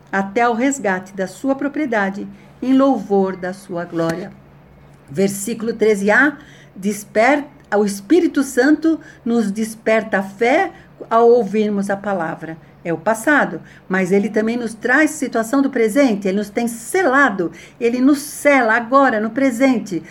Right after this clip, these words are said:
com o Espírito da promessa. E ele é o penhor da nossa herança, no ca-, versículo quatorze, o nosso futuro. O selo do Espírito é a prova da eleição, da adoção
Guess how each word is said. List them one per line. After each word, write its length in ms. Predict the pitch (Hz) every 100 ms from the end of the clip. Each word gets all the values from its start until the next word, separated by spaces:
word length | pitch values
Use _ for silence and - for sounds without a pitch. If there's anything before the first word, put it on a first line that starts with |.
| - -
com 200 | 240 233
o 40 | 220
Espírito 800 | - 220 - - 277 277 254 254
da 140 | 240
promessa. 680 | 240 254 247 240 220 160 151 - - -
E 160 | 254 269
ele 160 | 262
é 40 | 254
o 120 | 254
penhor 640 | 240 220 214 226 247 247 247 - -
da 140 | - 202
nossa 420 | 208 254 262 285
herança, 600 | 254 233 214 202 160 165 - - -
no 100 | 190
ca-, 140 | 196 180
versículo 560 | 196 208 208 226 214
quatorze, 640 | 214 208 202 190 180 175 185 - -
o 80 | 196
nosso 320 | 185 190 185
futuro. 540 | 190 196 165 156 147 - - - -
O 100 | 180
selo 420 | 170 - 277 311
do 60 | 311
Espírito 640 | 285 - 208 175 - 160 - - - -
é 100 | 196
a 100 | 196
prova 380 | 196 208 202
da 80 | 196
eleição, 680 | 202 196 190 - 208 185 160 - - - -
da 220 | 190 196
adoção 680 | 202 233 247 - 180 156